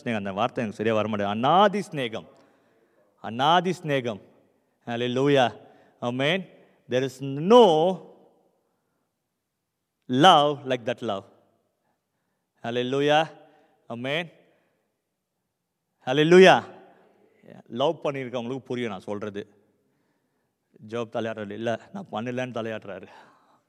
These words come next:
Love பண்ணியிருக்கவங்களுக்கு, அதனால பாஸ்டர்ட்ட வந்து கேட்காதீங்க எத்தனை பேரை love பண்ணீங்கன்ட்டு. நல்லா research பண்ணி சொல்ற ஆளு.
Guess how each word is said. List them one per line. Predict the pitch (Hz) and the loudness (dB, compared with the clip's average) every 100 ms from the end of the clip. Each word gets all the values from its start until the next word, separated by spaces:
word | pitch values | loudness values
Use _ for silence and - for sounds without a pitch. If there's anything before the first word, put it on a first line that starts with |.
| _ _ _ _ _ _ _ _ _ _ _ _ | _ _ _ _ _ _ _ _ _ _ _ _
Love | 117 151 156 | -8 -8 -6
பண்ணியிருக்கவங்களுக்கு, | 139 127 127 127 135 175 - _ _ _ _ _ _ _ | -8 -8 -8 -10 -8 -10 -14 _ _ _ _ _ _ _
அதனால | 120 123 120 | -10 -8 -4
பாஸ்டர்ட்ட | 127 131 | -4 -4
வந்து | 120 117 117 | -12 -12 -10
கேட்காதீங்க | 117 117 110 | -10 -10 -12
எத்தனை | 107 120 | -12 -12
பேரை | 110 117 | -8 -6
love | 110 107 | -6 -8
பண்ணீங்கன்ட்டு. | 110 98 101 95 92 - - _ _ _ _ _ _ _ _ _ - | -12 -14 -16 -16 -18 -20 -20 _ _ _ _ _ _ _ _ _ -14
நல்லா | 117 117 | -10 -8
research | 117 120 143 - | -8 -6 -6 -6
பண்ணி | 123 117 | -10 -8
சொல்ற | 120 107 107 | -6 -6 -8
ஆளு. | 101 | -10